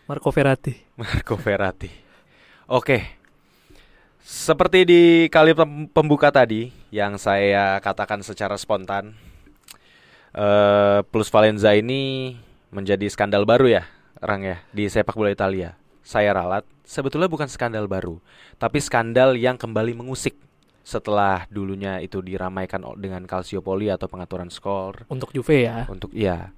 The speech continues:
Speaker 2: Sekarang ini ada, eh, skandal baru yang bernama Plus Valenza.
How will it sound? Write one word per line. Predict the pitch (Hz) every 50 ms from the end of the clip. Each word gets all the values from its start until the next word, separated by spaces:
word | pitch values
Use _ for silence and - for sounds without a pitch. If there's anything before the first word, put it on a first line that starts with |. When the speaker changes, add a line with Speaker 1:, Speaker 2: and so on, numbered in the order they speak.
| _ - - - - _ _
Speaker 2:
Sekarang | - - - 104 98 101 101 101
ini | 101 110 127 143 156 156 147 - - - - - - - - - -
ada, | - 120 123 127 139 139 139 139 139 135 127 - - - - - - - - - - - - - - - - - - - - -
eh, | 120 117 113 113 110
skandal | - - 120 117 113 113 113 113
baru | 117 113 120 127 131
yang | 123 117 98
bernama | 101 98 98 98 101 95
Plus | - 110 101 - -
Valenza. | - 92 95 92 90 85 90 87 85